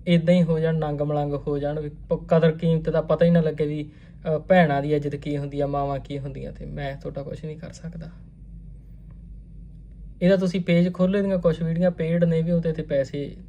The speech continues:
ਪਾਉਣੇ ਪੈਂਦੇ, ਫੇਰ ਹੁੰਦੀਆਂ। ਤੁਹਾਨੂੰ ਪਤਾ ਇਹਦੇ ਵੱਖਰੇ ਚੈਨਲ ਗਰੁੱਪ ਬਣਾਏ ਹੋਏ ਆ ਜਿਹੜੇ ਸਿੰਘਾਂ ਨੂੰ ਜੁਆਇਨ ਕਰਨੇ ਪਏ ਇਹ ਵੇਖਣ ਵਾਸਤੇ, ਜਿੱਥੇ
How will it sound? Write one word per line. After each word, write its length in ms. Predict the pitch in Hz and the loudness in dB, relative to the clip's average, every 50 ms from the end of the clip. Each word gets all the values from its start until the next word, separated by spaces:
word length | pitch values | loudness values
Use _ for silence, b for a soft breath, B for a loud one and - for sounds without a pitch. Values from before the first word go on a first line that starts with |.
| - - | -10 -6
ਪਾਉਣੇ 240 | - 151 147 147 147 | -4 -2 -2 -2 -2
ਪੈਂਦੇ, 340 | 143 147 135 131 - - 143 | -2 -4 -8 -8 -8 -10 -10
ਫੇਰ 260 | - - 151 147 139 | -8 -6 -4 -4 -4
ਹੁੰਦੀਆਂ। 400 | 139 156 147 151 - 165 165 165 - - - - - - - - - - - - - - - - - - - - - - - - - - - - - - - - - - - - - - - - - - - - - | -6 -8 -10 -10 -10 -10 -10 -12 -12 -14 -18 -20 -18 -18 -18 -18 -18 -20 -20 -20 -20 -20 -20 -18 -18 -18 -18 -18 -18 -18 -18 -18 -18 -18 -18 -16 -16 -16 -16 -16 -18 -18 -18 -18 -18 -20 -20 -20 -20 -20 -20 -20 -8
ਤੁਹਾਨੂੰ 240 | - - 156 180 175 | -2 2 4 4 6
ਪਤਾ 200 | 190 196 185 247 | 6 4 4 4
ਇਹਦੇ 180 | 240 233 233 220 | 2 2 4 4
ਵੱਖਰੇ 380 | 190 180 180 - - 190 196 | 2 2 2 2 0 0 2
ਚੈਨਲ 380 | 180 - 180 180 180 180 180 175 | 4 6 6 8 8 10 8 8
ਗਰੁੱਪ 300 | 170 175 170 170 170 170 | 10 8 8 8 6 2
ਬਣਾਏ 340 | 160 170 165 165 165 165 156 | 0 2 2 2 2 2 2
ਹੋਏ 180 | 156 160 160 | 2 2 2
ਆ 60 | 160 | 2
ਜਿਹੜੇ 220 | 156 156 160 175 165 | 0 0 0 -2 -2
ਸਿੰਘਾਂ 400 | 170 - - - 160 165 180 180 | -4 -4 -4 -2 0 2 2 2
ਨੂੰ 100 | 180 165 | 2 0
ਜੁਆਇਨ 320 | 151 151 147 143 143 147 | 0 0 0 0 -2 -2
ਕਰਨੇ 320 | 143 151 143 143 147 151 147 | -2 -2 -2 -2 -2 -4 -4
ਪਏ 280 | 151 143 139 147 143 | -2 -2 -2 -2 -2
ਇਹ 180 | 135 127 147 139 | -4 -6 -8 -10
ਵੇਖਣ 280 | 139 143 - - 156 | -10 -12 -10 -10 -8
ਵਾਸਤੇ, 260 | 143 143 139 - 156 143 | -8 -8 -8 -8 -6 -4
ਜਿੱਥੇ 360 | 147 147 - - 160 147 | -4 -4 -2 -2 -2 -2